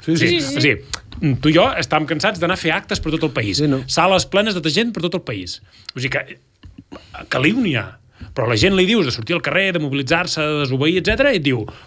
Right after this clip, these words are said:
Speaker 3: «Però si els polítics no fan res, per què hem de fer nosaltres la
Speaker 1: Vale.
Speaker 3: feina?»
Speaker 1: Justament la resposta és, justament perquè no fan res, ens toca a nosaltres, perquè no faran res si nosaltres permetem que no facin res. Ara, és normal... Jo,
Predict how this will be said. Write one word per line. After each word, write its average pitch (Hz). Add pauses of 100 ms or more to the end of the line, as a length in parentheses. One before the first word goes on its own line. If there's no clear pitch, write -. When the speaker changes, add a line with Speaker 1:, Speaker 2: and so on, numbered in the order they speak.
Speaker 3:
«Però 107
si -
els 107
polítics 135
no 147
fan 147
res, 165
per 220
què 302
hem 294
de 185
fer 123
nosaltres 120 (200)
la 127
Speaker 1:
Vale. 117
Speaker 3:
feina?» 277 (160)
Speaker 1:
Justament 143
la 151
resposta 147
és, 127 (100)
justament 143
perquè 123
no 123
fan 139
res, 165
ens 131
toca 127
a 156
nosaltres, 151 (160)
perquè 131
no 160
faran 170
res 185
si 202
nosaltres 160
permetem 147
que 160
no 143
facin 131
res. 156 (200)
Ara, 160 (280)
és 113
normal... 135 (480)
Jo, 139